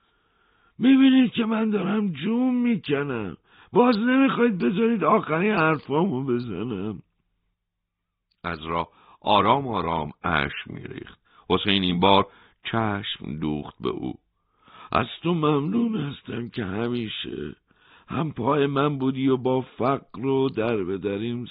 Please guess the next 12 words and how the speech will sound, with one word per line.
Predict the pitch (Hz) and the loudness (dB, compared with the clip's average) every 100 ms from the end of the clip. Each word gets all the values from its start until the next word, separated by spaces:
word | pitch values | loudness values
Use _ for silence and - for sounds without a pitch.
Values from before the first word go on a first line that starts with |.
| - | -14
ساختی. | 65 80 78 - - - 202 _ _ _ _ _ _ _ _ _ _ _ _ | -8 -8 -10 -16 -20 -20 -20 _ _ _ _ _ _ _ _ _ _ _ _
غصه | 147 175 - 165 | 0 0 0 0
نخورید. | 226 220 135 143 131 98 67 - _ _ _ _ _ _ _ _ _ _ _ _ _ | 2 2 0 -2 0 -4 -10 -20 _ _ _ _ _ _ _ _ _ _ _ _ _
کتک | 135 131 147 180 | -2 0 0 -2
خوردن | - 156 160 139 180 175 | -4 -2 -2 0 0 0
و | 185 156 151 | 0 0 -4
شکنجه | 127 117 117 113 123 117 113 | -4 -4 -4 -6 -6 -6 -6
شدن | 104 120 120 127 123 - - - - | -6 -4 -2 -2 -6 -10 -20 -20 -6
ارثیه‌ایه | - 180 185 - 139 202 208 208 208 | 0 2 0 -4 -2 0 2 2 0
که | - - | -2 -2
ما | 147 151 139 | 0 0 0
از | 139 | 0